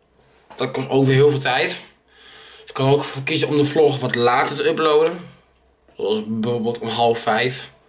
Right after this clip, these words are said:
Dat lijkt me een vrij makkelijk tijdstip. Half vijf. Nou, iedereen die kijkt, kijkt wel va-, vaak gewoon YouTube. Dus dat is ook best wel f-, fijn rond, rond het tijdstip. Maar dat zie je, eh, maar dat, eh, ik wou, ik wou zeggen dat Siri, eh, j-, eh, eh, jullie morgen wel. Maar daar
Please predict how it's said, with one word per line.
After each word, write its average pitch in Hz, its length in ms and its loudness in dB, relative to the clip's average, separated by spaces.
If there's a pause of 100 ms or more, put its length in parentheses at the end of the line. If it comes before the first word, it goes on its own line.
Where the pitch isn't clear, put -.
(1000)
Dat 104 100 -10
lijkt 110 140 -2
me 113 60 2
een 110 200 2
vrij 131 340 -2
makkelijk 123 420 0
tijdstip. 131 580 0
Half 139 280 0
vijf. 139 460 -2
Nou, 120 160 -4
iedereen 123 480 0
die 117 180 -8
kijkt, 123 320 -6
kijkt 127 200 -4
wel 123 100 -2
va-, 123 120 -8
vaak 117 280 -6
gewoon 127 160 -2
YouTube. 135 360 0 (520)
Dus 120 120 -12
dat 113 100 -12
is - 60 -14
ook 127 100 -2
best 131 140 -2
wel 127 80 -6
f-, 120 280 -10
fijn 127 280 -2
rond, 120 260 -8 (360)
rond 127 200 -6
het 123 100 -8
tijdstip. 123 420 -2
Maar 143 200 0
dat 143 160 2
zie 180 300 0
je, - 420 0
eh, 143 120 2
maar 143 140 0
dat, 135 300 0
eh, 139 220 2 (560)
ik 131 60 -4
wou, 127 300 0
ik 117 40 -4
wou 131 120 0
zeggen 143 200 0
dat 135 120 0
Siri, 135 420 2
eh, 131 320 2
j-, 135 60 0
eh, 131 360 0
eh, 123 180 0
jullie 123 140 -4
morgen 135 260 2
wel. 113 140 -6
Maar 131 100 0
daar 131 120 0